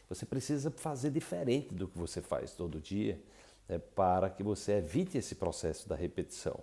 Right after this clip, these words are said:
né? Então, o salto quântico é quando você toma consciência, né, sai exatamente dessa lógica da justificativa e você assume a responsabilidade e, e vê o que é que você precisa fazer diferente.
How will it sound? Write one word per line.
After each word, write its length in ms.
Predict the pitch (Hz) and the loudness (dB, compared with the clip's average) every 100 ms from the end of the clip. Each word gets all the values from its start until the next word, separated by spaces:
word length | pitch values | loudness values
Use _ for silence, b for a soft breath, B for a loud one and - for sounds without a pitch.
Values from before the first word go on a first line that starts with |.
| - | -6
né? 160 | 85 95 | -2 0
Então, 240 | 104 107 | 0 -2
o 40 | 101 | 0
salto 280 | 117 110 | 0 0
quântico 240 | - 123 131 | -2 -2 -2
é 60 | |
quando 180 | 131 135 | -2 -2
você 220 | 135 127 | -2 -4
toma 480 | 120 - 151 160 185 | -8 0 4 4 2
consciência, 760 | 180 123 - 87 113 135 196 196 B B B B B | -4 -4 0 2 2 -2 -6 -8 B B B B B
né, 200 | 85 92 | -2 0
sai 420 | 104 - 120 117 110 | 0 2 6 8 8
exatamente 640 | 98 107 - 95 101 92 | 6 2 2 0 0 0
dessa 300 | 85 92 85 | -2 0 0
lógica 420 | 87 95 92 - | 4 4 2 0
da 160 | 85 85 | -2 -2
justificativa 1120 | 85 101 - 95 90 87 - 117 139 156 170 B B B | -2 -4 -4 -6 -4 -6 -4 0 2 2 -2 B B B
e 80 | - | -2
você 320 | 104 117 - | 2 0 0
assume 460 | 131 117 - 190 190 | -4 -2 2 2 2
a 20 | |
responsabilidade 1040 | 151 127 117 - - 90 87 123 165 151 - | 0 -2 -4 -2 0 0 2 2 2 0 0
e, 80 | 165 160 147 | -2 -2 -2
e 80 | 165 | -2
vê 380 | 165 131 - 160 | -2 -4 0 2
o 80 | 175 | 2
que 100 | 170 | 0
é 40 | |
que 100 | 156 | -4
você 100 | - | -6
precisa 240 | 175 - 170 | -4 -4 -2
fazer 220 | 165 160 | -2 -2
diferente. 600 | 160 - 185 180 180 - | -2 0 0 0 -2 -8